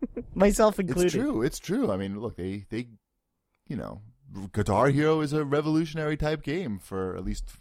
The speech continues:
Speaker 2: as far as America is concerned, since Japan has had it for a while as Guitar Freaks.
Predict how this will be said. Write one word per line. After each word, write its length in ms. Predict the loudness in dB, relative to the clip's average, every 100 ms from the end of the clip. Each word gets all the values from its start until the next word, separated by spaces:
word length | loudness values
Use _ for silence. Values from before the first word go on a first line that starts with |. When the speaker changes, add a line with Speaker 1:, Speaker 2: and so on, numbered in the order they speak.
| -12
Speaker 2:
as 80 |
far 160 | -4 0
as 80 | 0
America 340 | 2 0 0
is 100 | -6 -6
concerned, 500 | -8 -6 -8 -8 -10
since 340 | -12 -12 -16
Japan 320 | -12 -6 -4 -4
has 120 | -6
had 200 | -6 -6
it 100 | -6
for 100 | -6
a 60 | -4
while 360 | -2 -2 -4 -8
as 220 | -8 -8 -8
Guitar 320 | -8 -2 -2
Freaks. 380 | -2 -6 -6